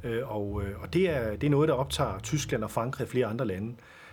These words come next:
Øh, fordi man er ikke sikker på, at længere, at Donald Trump og U S A vil forsvare os, øh, igennem nato,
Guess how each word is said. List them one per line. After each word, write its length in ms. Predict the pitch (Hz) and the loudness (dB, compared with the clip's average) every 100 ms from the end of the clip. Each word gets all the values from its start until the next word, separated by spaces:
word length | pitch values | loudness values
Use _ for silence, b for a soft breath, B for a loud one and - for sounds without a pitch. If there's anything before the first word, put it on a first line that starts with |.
| B - | B -6
Øh, 120 | 110 | -4
fordi 260 | 123 131 | 0 0
man 200 | 135 131 | 2 2
er 40 | 127 | 0
ikke 120 | 147 | 0
sikker 260 | - 165 190 | 2 2 0
på, 240 | - 139 | 2 2
at 80 | 110 | 4
længere, 320 | 117 143 143 | 2 2 0
at 140 | 113 | 0
Donald 220 | 117 107 107 | 0 0 0
Trump 340 | 127 131 139 | 0 0 -2
og 60 | 107 | 0
U 120 | 104 | 2
S 140 | - | 2
A 80 | 135 | 0
vil 180 | 131 110 | -2 -8
forsvare 580 | 117 - 185 190 101 92 | -4 0 2 2 0 -6
os, 240 | - - | -6 -6
øh, 200 | 123 104 | -6 -6
igennem 360 | 110 143 131 107 | -2 0 0 0
nato, 360 | 107 131 - | -2 -2 -4